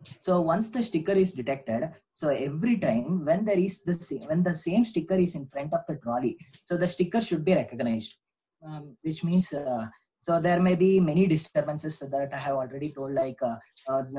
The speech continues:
in shopping malls and hospitals, some, uh, other stickers or some other persons or some other things. So maybe in front of the trolley and the camera may be captured it. So it should not be con-, it should be considered as junk values and it should be neglected.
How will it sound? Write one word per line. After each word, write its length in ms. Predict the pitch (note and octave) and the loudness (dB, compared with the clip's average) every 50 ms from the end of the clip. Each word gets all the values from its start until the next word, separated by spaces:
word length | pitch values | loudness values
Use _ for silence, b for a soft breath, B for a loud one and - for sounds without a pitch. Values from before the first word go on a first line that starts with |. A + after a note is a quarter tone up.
| C3 C#3 | -8 -6
in 140 | C#3+ C#3 | -6 -8
shopping 360 | C3+ - C#3+ B2+ - D3 C#3+ C#3+ | -6 -4 -4 -4 -4 -6 -8 -6
malls 260 | C#3 C#3 C#3 C#3 - | -6 -6 -6 -6 -6
and 100 | C3+ B2+ | -4 -2
hospitals, 580 | B2 A#2+ - - - - A2+ C3+ C#3+ C#3+ C#3 | -2 -2 -4 -8 -14 -8 -6 -4 -4 -4 -4
some, 300 | - D#3+ D#3 D#3+ D#3+ D#3 | -4 -4 -2 -2 -2 -2
uh, 200 | D3+ D3 C#3+ B2+ A2 A#2 | -2 -2 -4 -4 -6 -6
other 160 | C3+ C#3+ E3 E3+ | -4 -4 -4 -4
stickers 500 | - - - - - - D3 D3 - - | -4 -4 -6 -4 -2 -2 -4 -2 -2 -2
or 160 | C#3+ C#3 C3+ | -2 -2 -2
some 280 | - - C#3+ C#3+ C#3+ D3+ C#3+ C3+ C3+ - - | -4 -6 -10 -10 -10 -10 -10 -10 -10 -12 -10
other 220 | - - D#3 D#3 - - | -6 -4 -4 -4 -4 -6
persons 400 | C3+ C#3+ C#3+ D3 C#3+ D3 - - | -6 -6 -6 -8 -12 -14 -12 -10
or 80 | C#3 B2+ | -10 -10
some 200 | - - C3+ C3+ | -8 -8 -10 -10
other 260 | C3+ C3+ D3 D3+ D3 _ | -8 -8 -8 -8 -8 _
things. 300 | C3 C3+ C#3 - - - _ _ _ _ _ - - | -18 -20 -20 -20 -20 -20 _ _ _ _ _ -14 -6
So 220 | - D#3+ D#3 D#3 | -2 0 2 2
maybe 380 | D#3 D#3 D3 C#3+ D3 D#3 D#3+ D#3 | 2 2 0 2 4 4 4 4
in 100 | D3 C#3 | 2 -2
front 260 | - C#3 C3+ C3 A#2 | -4 -6 -6 -4 -4
of 140 | C#3 C#3 - - | -6 -6 -4 -2
the 280 | C#3+ C3+ B2+ A#2+ A#2 A2 | 0 0 2 0 -2 -4
trolley 400 | A#2+ C3 C3+ C3 C3+ C3+ C#3 C#3+ | -2 0 0 2 2 0 0 -2
and 320 | C#3 C3 B2 A#2 B2 B2+ A#2 - - | -2 -2 -4 -6 -6 -8 -12 -14 -16
the 60 | C3 | -14
camera 340 | - C3+ C3+ C3+ C#3 C#3 C#3 | -12 -10 -8 -6 -6 -6 -6
may 100 | C3+ B2+ | -6 -8
be 140 | C3 B2+ A#2 | -8 -10 -10
captured 400 | - A#2 A#2 - - B2+ A#2+ A#2 | -8 -10 -10 -10 -8 -8 -6 -4
it. 180 | - G#3 A3 - b b b _ | -4 -6 -6 -8 b b b _
So 200 | - F3+ F3+ F#3 | -2 2 4 6
it 160 | F#3+ F#3 F#3 | 6 6 4
should 180 | - G3+ F#3 D#3 | 4 2 2 2
not 240 | D3+ D#3 F#3 F#3 - | 2 2 2 2 0
be 120 | G#3 G3+ | -2 -2
con-, 240 | - E3+ D#3 D#3 - D#3 | 0 0 0 -2 -2 -4
it 100 | E3 - | -2 0
should 140 | G3 F#3 | 2 2
be 100 | F#3+ A3 | 2 2
considered 440 | A3 F3 D#3 D#3 - F3+ F3 F3 D#3+ | 0 0 -2 -2 -2 0 0 2 4
as 180 | D#3+ D#3+ D#3+ - | 4 4 2 0
junk 280 | - C3 B2+ C#3 C#3 - | -4 -6 -6 -4 -4 -4
values 380 | C3+ B2+ A#2 A2+ B2 D3+ D#3 - | -4 -2 -2 -2 -4 -4 -6 -8
and 220 | D3+ D3+ D3+ D3 | -10 -12 -12 -14
it 100 | C#3+ C#3 - | -14 -10 -6
should 180 | - D#3 C3+ | -6 -6 -4
be 100 | D#3+ G3 | -2 -2
neglected. 500 | F3 C3 A#2 A2 A#2+ A2+ G#2+ _ - - | -2 -2 -4 -6 -8 -12 -12 _ -20 -20